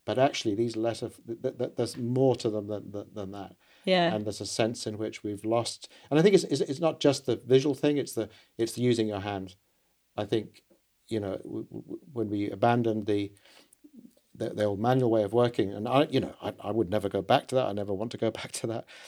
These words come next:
Speaker 1: But,
Speaker 2: <laughs>
Speaker 1: you know, there was, there was something that hand and eye, you thought, you had to think more deeply about it.
Speaker 2: Yeah. And
Speaker 1: What
Speaker 2: of course, if you, you know, if you go wrong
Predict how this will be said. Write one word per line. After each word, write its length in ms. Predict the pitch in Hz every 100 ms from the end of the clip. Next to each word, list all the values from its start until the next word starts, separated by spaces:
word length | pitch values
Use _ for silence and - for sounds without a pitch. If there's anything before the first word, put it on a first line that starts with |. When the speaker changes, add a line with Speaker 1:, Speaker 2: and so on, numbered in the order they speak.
| - - 110
Speaker 1:
But, 320 | 143 104 -
Speaker 2:
<laughs> 800 | 294 - 277 - 277 - 277 -
Speaker 1:
you 100 | -
know, 120 | 147
there 200 | 120 147
was, 580 | 156 175 208 202 - - -
there 100 | 143
was 240 | 156 190 170
something 460 | - 185 - 131
that 180 | 110 -
hand 400 | - 139 143 147
and 140 | - 135
eye, 360 | 127 120 120 - _ _ _ _ _
you 140 | 107
thought, 420 | 98 - 151 135 127
you 100 | 123
had 200 | 196 190
to 60 |
think 280 | - - 165
more 180 | - 135
deeply 340 | 127 123 - 101
about 240 | 92 92
it. 120 | 98 - -
Speaker 2:
Yeah. 360 | 190 175 160 - _ _
And 100 | 202
Speaker 1:
What 80 | 202
Speaker 2:
of 60 | -
course, 400 | 208 190 180 -
if 260 | 190 180 -
you, 420 | 180 170 170 160 _ _ _ _ _ _ _
you 120 | 196 190
know, 280 | 147 143 160
if 220 | 175 165
you 80 | 185
go 180 | 175 170
wrong 500 | 170 175 156 143 143